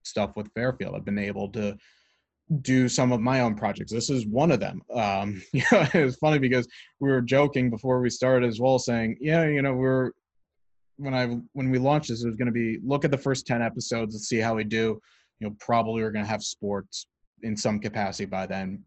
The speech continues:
gonna wipe that off the sheet at this point. These are just kinda moving on, but um, those little projects, even if it's going back and looking at some of my old games, I've done that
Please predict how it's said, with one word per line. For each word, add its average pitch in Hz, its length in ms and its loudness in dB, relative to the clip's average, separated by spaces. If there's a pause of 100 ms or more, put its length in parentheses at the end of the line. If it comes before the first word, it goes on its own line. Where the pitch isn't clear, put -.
gonna 110 140 -2
wipe 98 260 -2
that 98 180 -4
off 95 220 -4
the 107 80 -10
sheet 107 260 -2
at 98 100 -6
this 156 200 4
point. 147 320 4 (280)
These 123 100 0
are 135 80 4
just 123 200 0
kinda 123 160 2
moving 117 300 4
on, 110 160 2
but 110 160 0 (440)
um, 120 400 2 (140)
those 135 260 2
little 143 220 4
projects, 120 800 0 (300)
even 147 240 4
if 160 140 2
it's 135 160 -2
going 127 320 2
back 120 280 0
and 107 140 -2
looking 107 280 -6
at 95 120 -10
some 104 140 -4
of 107 60 0
my 107 160 -2
old 107 200 -4
games, 123 260 2
I've 101 180 -2
done 151 200 4
that 98 140 -4